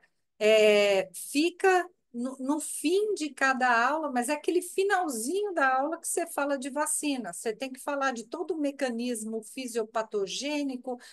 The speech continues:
a epidemiologia, e fica pro finzinho da aula.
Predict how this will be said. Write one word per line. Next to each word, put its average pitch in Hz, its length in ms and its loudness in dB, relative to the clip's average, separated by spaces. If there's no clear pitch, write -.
a 233 140 2
epidemiologia, 220 1160 0
e 285 100 -2
fica 311 260 0
pro 359 200 0
finzinho 330 600 -2
da 269 300 4
aula. 175 380 -2